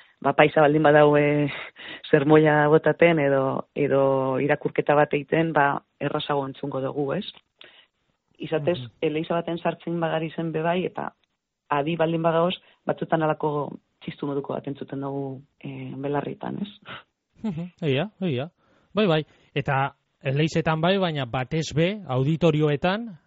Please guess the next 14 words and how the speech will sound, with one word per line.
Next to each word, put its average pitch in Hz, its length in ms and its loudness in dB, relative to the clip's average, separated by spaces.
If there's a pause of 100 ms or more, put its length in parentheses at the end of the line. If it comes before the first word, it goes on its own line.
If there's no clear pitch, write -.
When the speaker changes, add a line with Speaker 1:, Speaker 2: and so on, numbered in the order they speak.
(140)
Speaker 2:
akustika 156 760 0
funtsezkoa 143 540 -4
da, 156 80 0
esaterako 135 640 -6
Bilboko 147 380 0
Euskalduna 135 440 -2
jauregian, 107 480 -8
ezta? 160 240 -6 (580)
E, 104 220 -8
Speaker 1:
<laughs> 156 360 0
Bai, 139 220 6
guztiz. 156 60 6
Speaker 2:
auditorioan. 147 640 6
Speaker 1:
Bueno, 135 300 2